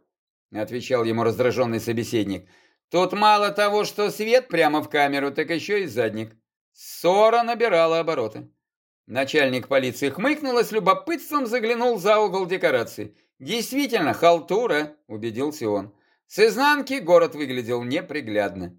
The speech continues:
Сетки, доски, неокрашенная, побитая жизнью фанера и торчащие отовсюду гвозди. Вдоль стены сновали люди, слышался стук топора.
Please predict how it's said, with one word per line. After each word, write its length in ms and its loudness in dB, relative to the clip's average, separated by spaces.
Сетки, 720 0
доски, 640 0
неокрашенная, 880 0
побитая 560 -4
жизнью 460 -4
фанера 600 4
и 120 -6
торчащие 840 0
отовсюду 440 -2
гвозди. 500 -6
Вдоль 420 4
стены 500 -4
сновали 540 -4
люди, 360 -2
слышался 680 -2
стук 320 -8
топора. 480 2